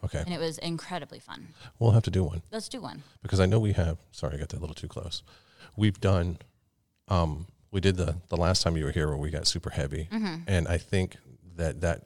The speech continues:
Speaker 1: in the progression of what we've done, 'cause
Speaker 2: Mm-hmm.
Speaker 1: God knows we've done a lot,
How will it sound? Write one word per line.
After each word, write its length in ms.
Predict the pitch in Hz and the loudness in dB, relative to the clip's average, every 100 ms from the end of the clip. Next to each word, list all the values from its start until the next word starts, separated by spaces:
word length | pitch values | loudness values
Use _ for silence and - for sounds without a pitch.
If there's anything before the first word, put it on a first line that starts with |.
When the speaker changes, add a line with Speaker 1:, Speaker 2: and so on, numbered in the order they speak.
| - _ _ _ _ _ _ _ - | -20 _ _ _ _ _ _ _ -6
Speaker 1:
in 140 | 90 82 | -2 -2
the 60 | |
progression 640 | - 87 80 87 85 - 82 | -4 -6 -2 0 0 2 0
of 100 | 76 | 0
what 180 | 82 - | -2 -2
we've 240 | 82 80 - | -6 -6 -4
done, 360 | 69 78 85 | -2 0 -2
'cause 180 | - 220 | -2 -2
Speaker 2:
Mm-hmm. 200 | 208 185 | -2 -2
Speaker 1:
God 180 | 104 95 | 0 0
knows 180 | 80 - | 0 -2
we've 100 | 82 | -2
done 140 | 78 | -2
a 40 | 73 | -2
lot, 200 | 78 | -2